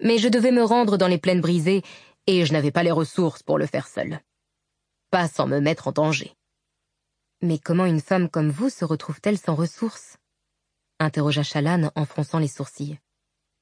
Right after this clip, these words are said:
On pourrait s'attendre à ce que vous n'en manquiez jamais. Comme vous pouvez le constater,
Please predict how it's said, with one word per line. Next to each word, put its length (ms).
On 80
pourrait 200
s'attendre 540
à 60
ce 120
que 120
vous 180
n'en 120
manquiez 300
jamais. 320
Comme 220
vous 140
pouvez 240
le 100
constater, 540